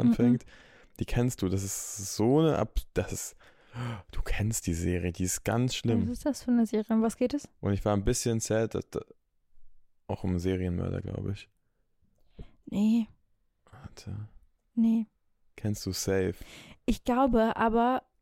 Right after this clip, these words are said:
Speaker 2: Luca? Nee.
Speaker 1: Mhm.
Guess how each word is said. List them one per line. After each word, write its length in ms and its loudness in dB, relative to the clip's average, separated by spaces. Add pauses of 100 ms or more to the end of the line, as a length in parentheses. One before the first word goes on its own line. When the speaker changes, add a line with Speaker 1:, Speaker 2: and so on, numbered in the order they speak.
(180)
Speaker 2:
Luca? 380 0 (760)
Nee. 260 2 (1300)
Speaker 1:
Mhm. 440 0